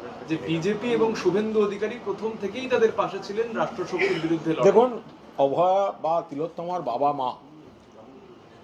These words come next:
Speaker 2: তারা শোকার্ত, শোকাহত, তাদের প্রতি আমাদের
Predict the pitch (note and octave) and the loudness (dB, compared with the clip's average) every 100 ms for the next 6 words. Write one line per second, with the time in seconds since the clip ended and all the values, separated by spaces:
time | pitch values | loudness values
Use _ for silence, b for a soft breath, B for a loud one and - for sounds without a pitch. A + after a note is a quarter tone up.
0 | - - - D3+ E3+ G#3 A3 - - - | -20 -20 -6 2 4 4 2 -8 -20 -20
1 | - - - - - - - - - - | -20 -20 -20 -20 -20 -20 -20 -20 -20 -20
2 | - - G3 F#3+ G3 E3 - G#2 - - | -18 -2 -2 6 6 6 -8 -12 -12 -8
3 | E3+ F3+ B2+ - - - - D3 F#3 F3+ | 2 2 2 -8 -16 -20 -8 -6 -6 -8
4 | F3+ G3+ D#3+ D#3+ E3+ | -10 -6 -6 -6 -4